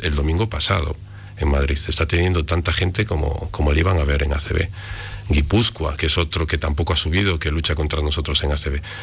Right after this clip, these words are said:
Con lo cual, bueno, es que hay veces, uf, que quieres subir y no puedes, porque fíjate Brogan, por ejemplo, ¿no?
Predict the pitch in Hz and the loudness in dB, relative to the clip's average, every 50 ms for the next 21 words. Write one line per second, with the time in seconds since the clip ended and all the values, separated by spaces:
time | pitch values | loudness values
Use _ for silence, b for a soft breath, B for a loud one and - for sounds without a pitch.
0 | B B B B B - 80 80 82 - 107 110 110 117 131 113 101 101 - - | B B B B B 0 2 2 2 2 2 2 2 2 2 2 0 0 -2 -2
1 | - 98 - - 104 101 101 98 104 107 - 120 113 107 - - - - - - | -2 -2 0 2 2 2 2 2 2 2 2 2 0 0 0 -2 -6 -10 -8 -6
2 | - - - - - - - - - - - - - - - 87 - - 214 107 | -6 -6 -6 -6 -8 -8 -8 -6 -4 -4 -2 -2 -2 0 0 0 2 2 2 2
3 | 101 - - 107 110 113 113 120 113 107 101 - 110 107 113 120 113 - 95 87 | 2 0 0 0 0 0 2 2 0 0 0 -2 -2 -2 0 0 -2 -2 0 0
4 | 85 85 82 - - 120 104 107 87 76 78 73 73 69 69 71 78 73 73 - | 0 0 0 0 0 0 0 0 0 0 0 -2 -2 -4 -4 -4 -4 -6 -4 -4
5 | 78 73 71 82 80 82 110 | -4 -2 0 0 0 0 0